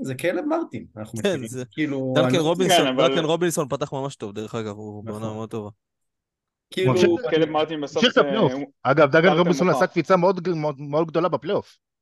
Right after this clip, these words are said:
Speaker 2: כן,
Speaker 1: נכון.
Speaker 2: לא מזמן הוא, אמרנו שהוא חוזה גרוע, ו-
Speaker 4: אה.
Speaker 2: אמר,
Speaker 3: עדיין.
Speaker 2: הוא היה חוזה גרוע, עדיין הוא כנראה חוזה גרוע, אבל עכשיו הוא באמת, אה, נותן ערך, אה, הוא
Speaker 4: אה,
Speaker 2: פחות
Speaker 4: יצא לי בפלי-,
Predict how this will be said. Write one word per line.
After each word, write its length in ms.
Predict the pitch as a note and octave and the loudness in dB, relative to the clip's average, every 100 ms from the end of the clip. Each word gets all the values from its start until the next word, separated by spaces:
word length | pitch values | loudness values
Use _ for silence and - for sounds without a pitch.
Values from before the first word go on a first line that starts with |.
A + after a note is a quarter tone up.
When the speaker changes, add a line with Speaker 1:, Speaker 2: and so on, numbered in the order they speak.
| _ - | _ -8
Speaker 2:
כן, 120 | D3+ | -4
Speaker 1:
נכון. 160 | D#3 A#2+ | -4 -4
Speaker 2:
לא 100 | C#3 | -2
מזמן 340 | D3+ C#3+ D3+ | -2 -2 -2
הוא, 140 | C#3+ C3+ | -2 -2
אמרנו 260 | C3 C#3+ | -4 -8
שהוא 420 | C3 C#3 B2+ B2 - | -10 -8 -8 -8 -10
חוזה 340 | - A2+ B2 | -14 -12 -12
גרוע, 500 | A#2 A2+ A#2+ C3+ E3 E3+ _ _ _ _ _ G#2+ | -10 -8 -6 -6 -6 -10 _ _ _ _ _ -18
ו- 460 | G#2 A#2 A2 G#2+ G#2 - _ _ - | -8 -6 -6 -8 -12 -18 _ _ -18
Speaker 4:
אה. 240 | - - | -14 -10
Speaker 2:
אמר, 220 | A2 A#2+ | -4 -4
Speaker 3:
עדיין. 280 | A2 C#3 G#2 | 0 0 -2
Speaker 2:
הוא 120 | A2 | -2
היה 80 | B2 | -2
חוזה 260 | B2+ A#2 A#2+ | -2 -6 -6
גרוע, 360 | A2+ G#2+ A#2 D#3+ _ _ _ - | -6 -6 -8 -10 _ _ _ -6
עדיין 280 | C#3 D#3 | -2 -2
הוא 80 | C3 | -4
כנראה 240 | B2+ A#2+ A2 | -8 -8 -8
חוזה 200 | A2 A2 | -8 -6
גרוע, 380 | A2 A2 C#3+ | -8 -4 -4
אבל 180 | A#2 G#2+ | -4 -8
עכשיו 320 | G#2+ - B2 A#2+ | -10 -8 -8 -6
הוא 260 | A#2 G#2+ | -8 -6
באמת, 360 | A2 A2 A2+ A2+ | -8 -8 -12 -10
אה, 220 | A2 G#2+ | -10 -10
נותן 340 | G#2 G2+ A2+ | -12 -14 -12
ערך, 380 | A2 B2 C#3+ - G#2 | -10 -8 -10 -12 -14
אה, 220 | G#2 A2 - _ _ _ | -12 -14 -18 _ _ _
הוא 100 | - | -14
Speaker 4:
אה, 120 | A#2+ B2 | -8 -2
Speaker 2:
פחות 100 | D#3+ | 0
Speaker 4:
יצא 100 | E3+ | 0
לי 60 | F#3+ | -2
בפלי-, 240 | E3 | -2